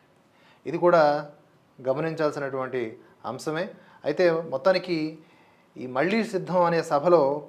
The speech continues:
ఏమిచ్చారు జగన్ పిలుపు అంటే, "ఒక్కసారి అధికారం ఇస్తే మీ జగనన్న ఇంత చేశాడు, రెండోసారి, మూడోసారి, నాలుగోసారి ఇస్తే ఇంకెంత చేస్తాడో ఆలోచించాలని" జగన్ గారు అంటున్నారు. ఇతర రాష్ట్రాల్లో ఉంటూ మోసం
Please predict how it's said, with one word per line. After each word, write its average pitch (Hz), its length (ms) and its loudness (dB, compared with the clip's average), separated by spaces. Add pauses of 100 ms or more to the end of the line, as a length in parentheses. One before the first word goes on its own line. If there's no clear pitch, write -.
(1000)
ఏమిచ్చారు 165 600 0
జగన్ 147 380 -2
పిలుపు 135 320 -4
అంటే, 175 440 -2 (500)
"ఒక్కసారి 202 560 4
అధికారం 190 500 6
ఇస్తే 180 340 -2
మీ 175 180 -2
జగనన్న 165 400 -2
ఇంత 156 400 -2
చేశాడు, 135 500 -2 (420)
రెండోసారి, 214 580 8
మూడోసారి, 214 640 8
నాలుగోసారి 220 600 8
ఇస్తే 208 220 0
ఇంకెంత 180 520 -2
చేస్తాడో 185 420 0
ఆలోచించాలని" 151 1000 0 (420)
జగన్ 139 320 -2
గారు 151 200 4
అంటున్నారు. 117 440 -8 (1300)
ఇతర 208 280 6
రాష్ట్రాల్లో 208 640 8
ఉంటూ 190 260 2
మోసం 175 420 0